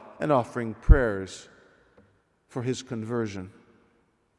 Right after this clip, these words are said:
Saint James in the epistle says that we should not haughtily look down upon the poor.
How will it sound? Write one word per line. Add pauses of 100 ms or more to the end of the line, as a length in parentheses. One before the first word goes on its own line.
(3250)
Saint
James
in
the
epistle (800)
says
that
we
should
not
haughtily (100)
look
down (400)
upon
the
poor.